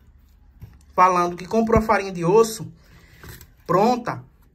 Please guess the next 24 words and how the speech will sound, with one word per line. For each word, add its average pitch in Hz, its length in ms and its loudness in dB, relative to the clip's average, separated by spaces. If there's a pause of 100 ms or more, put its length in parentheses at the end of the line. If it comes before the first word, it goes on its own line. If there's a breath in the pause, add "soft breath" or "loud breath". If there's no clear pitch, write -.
(180)
e 180 320 -4
começou 208 1040 0
a 170 60 0
feder 175 760 -2
o 147 60 -18
substrato, 151 920 -4 (340 loud breath)
começou 185 800 -4
a 165 40 -4
dar 170 180 0
bicho. 160 580 -6 (100)
Então, 220 560 2
gente, 175 480 -6
essa 175 240 -6
farinha 196 340 -4
de 226 120 -10
osso 208 460 0
que 151 100 -18
você 135 300 -14
comprou, 135 500 -8
se 160 340 -8
isso 151 200 -10
acontecer, 131 760 -10 (480 loud breath)
não 151 300 2
é 180 340 0